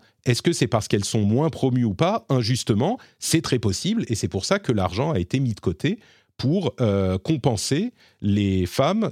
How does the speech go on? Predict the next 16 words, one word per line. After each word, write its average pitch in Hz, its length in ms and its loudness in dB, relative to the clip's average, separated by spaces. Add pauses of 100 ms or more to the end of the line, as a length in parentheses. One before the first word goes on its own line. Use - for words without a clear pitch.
(120)
qui, 160 460 -2
euh, 101 400 2
seraient, 131 720 -2
dont 107 140 0
il 101 160 -4
serait 92 200 -2
prouvé 143 260 -2
qu'elles 113 160 -4
sont 147 140 -4
dans 117 120 -2
cette 95 180 -4
situation. - 420 -12 (280)
Mais 101 100 2
à 90 80 0
poste 110 240 0
égal, 156 280 0